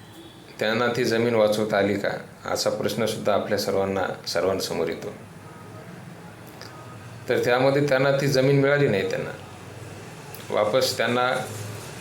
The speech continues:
जे आपल्याला, कारण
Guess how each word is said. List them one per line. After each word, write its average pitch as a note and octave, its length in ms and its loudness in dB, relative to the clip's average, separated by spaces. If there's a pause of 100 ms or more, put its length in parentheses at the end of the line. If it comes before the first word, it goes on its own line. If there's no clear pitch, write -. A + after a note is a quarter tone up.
(760)
जे B2 240 4
आपल्याला, A#2+ 520 4 (2500)
कारण A#2 260 2